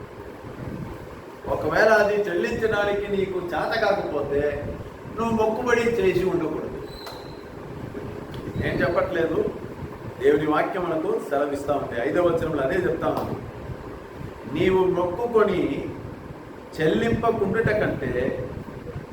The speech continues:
మొక్కుకొనకుండుటయే మేలు." అట్లయితే మనము దీంట్లో మనం ఏం చేయకూడదు? మనము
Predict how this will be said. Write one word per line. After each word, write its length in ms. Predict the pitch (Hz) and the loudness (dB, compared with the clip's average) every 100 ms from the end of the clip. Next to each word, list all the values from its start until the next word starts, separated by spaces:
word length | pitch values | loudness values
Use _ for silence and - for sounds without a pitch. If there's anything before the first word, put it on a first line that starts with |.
| - | -6
మొక్కుకొనకుండుటయే 1300 | 139 - - 226 233 233 214 214 220 220 220 226 247 | -2 0 0 -2 2 4 4 4 4 6 6 6 4
మేలు." 480 | 247 226 247 - - - - - - - - - - - - - - 165 | 2 2 4 4 4 -2 -8 -12 -12 -14 -14 -12 -12 -14 -14 -16 -6 -4
అట్లయితే 340 | - 226 254 | 0 0 2
మనము 380 | 226 220 226 220 | 4 6 6 4
దీంట్లో 380 | 202 220 220 220 | 4 2 2 0
మనం 160 | 208 | 0
ఏం 280 | 202 214 247 | 0 0 4
చేయకూడదు? 600 | 220 208 196 190 185 180 - - - - - - - - - - - - - - - - - - - - - - - - | 4 6 4 2 0 -2 -6 -10 -12 -14 -14 -14 -14 -14 -14 -14 -2 4 4 2 -4 -6 -10 -14 -12 -12 -10 -10 -10 -6
మనము 540 | 160 175 175 170 165 | 0 2 2 2 0